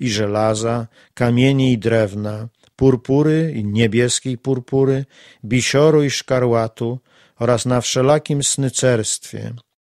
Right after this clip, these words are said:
i potrafi wykonać wszelki pomysł, jaki mu się podsunie, wespół z twoimi mistrzami i z mistrzami mego pana, twojego ojca Dawida. Pszenicę zaś i jęczmień,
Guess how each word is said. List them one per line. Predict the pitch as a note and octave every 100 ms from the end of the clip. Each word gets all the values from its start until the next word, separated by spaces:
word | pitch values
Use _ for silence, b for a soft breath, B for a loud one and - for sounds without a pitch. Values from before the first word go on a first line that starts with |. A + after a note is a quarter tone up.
| _ -
i |
potrafi | A2+ B2+ C#3 F3+ F#3 D#3+
wykonać | D#3 D#3+ E3+ E3 D#3 - b
wszelki | - - F#3+ G3 - F#3
pomysł, | F3+ C3 G#2 F#2+ - - G#2 G2+ _
jaki | C3 A#2 C3
mu | B2+
się | A#2+ B2 A2
podsunie, | A#2 - - A#2+ A#2 A2+ A#2+ b b b b
wespół | G#2+ C3+ C3 - C#3 C#3+ D3 D#3
z | - -
twoimi | - C3+ C#3+ C#3
mistrzami | C3 A#2 - - C3 C#3 D3 D3+
i | C3
z | G2+
mistrzami | A#2 A2 - - C3 B2+ A#2+
mego | A2+ A2
pana, | - A#2 A#2 A#2 A2+ A2+ b b b
twojego | - - A#2+ A2+ A2+
ojca | A2+ G#2+ A#2
Dawida. | G2+ G#2+ F#2 F#2 - - _ _ _ _ _ _ _ _ _ -
Pszenicę | - E3+ F#3+ E3+ A2+ G#2
zaś | F#2 A2 A#2 A#2+ - -
i | - A#2
jęczmień, | B2 A#2+ B2 - B2 B2 B2